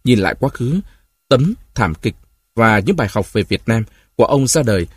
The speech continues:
gây một tiếng vang lớn trong dư luận Mỹ, Đại tướng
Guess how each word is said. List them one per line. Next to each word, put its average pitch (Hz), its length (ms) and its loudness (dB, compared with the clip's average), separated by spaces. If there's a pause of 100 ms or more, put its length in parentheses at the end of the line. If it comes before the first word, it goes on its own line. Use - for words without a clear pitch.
(220)
gây 135 220 4
một 104 160 -2
tiếng 160 120 0
vang 139 260 -4
lớn 135 340 2
trong 156 160 0
dư 143 140 0
luận 107 180 0
Mỹ, 120 300 0 (320)
Đại 123 140 4
tướng 143 340 0